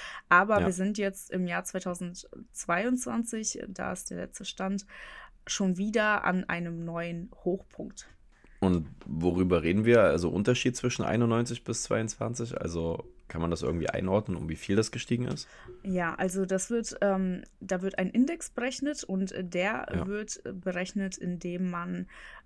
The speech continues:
Speaker 1: das, ähm, preisbereinigte Bruttoinlandsprodukt auf alle Erwerbstätigen verteilt sozusagen.
Speaker 2: Ja, alle, alle, die Makroökonomik hatten, drittes Fachsemester, die wissen jetzt Bescheid.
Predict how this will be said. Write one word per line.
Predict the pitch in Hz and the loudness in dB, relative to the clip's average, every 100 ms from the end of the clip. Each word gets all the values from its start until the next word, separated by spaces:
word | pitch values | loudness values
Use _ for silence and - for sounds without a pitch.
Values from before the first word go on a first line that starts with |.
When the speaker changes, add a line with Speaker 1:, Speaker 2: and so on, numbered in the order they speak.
| _ | _
Speaker 1:
das, | 180 170 165 - 120 | -6 -2 -2 0 0
ähm, | 175 170 170 170 | 0 0 -4 -2
preisbereinigte | - 220 294 - 190 202 240 - 214 - | 4 4 4 2 4 6 6 4 -2 -2
Bruttoinlandsprodukt | 180 196 - 202 - 233 311 294 294 - 208 240 - - | -4 -6 0 0 4 4 6 2 -2 -4 -4 -4 -4 0
auf | 185 226 - | 0 0 -4
alle | 170 190 | -2 -2
Erwerbstätigen | - 170 190 - - 165 - 165 | -2 -2 -4 -4 -8 -10 -6 -8
verteilt | 160 170 - 160 - | -6 -10 -6 -6 -6
sozusagen. | 190 - 180 165 170 247 392 - - - - - - - | -12 -10 -6 -2 0 -2 -4 -12 -20 -20 -20 -20 -16 -2
Speaker 2:
Ja, | 85 80 80 101 131 - - - - - - | 2 4 6 4 0 -10 -20 -20 -20 -12 -4
alle, | 80 78 80 78 - - _ - | 0 2 2 0 -4 -14 _ -4
alle, | 80 78 | 0 2
die | 80 | 0
Makroökonomik | 76 80 - 80 87 87 87 90 90 | 0 -2 0 0 2 2 2 2 2
hatten, | 92 - 104 104 110 - | -2 0 -2 -2 -6 -12
drittes | - 80 78 | -8 -4 -2
Fachsemester, | - - - 87 98 - | -2 -2 -2 -2 0 0
die | 90 | 2
wissen | 80 - | 2 0
jetzt | 76 - | -2 -4
Bescheid. | - - 80 104 | -6 0 2 2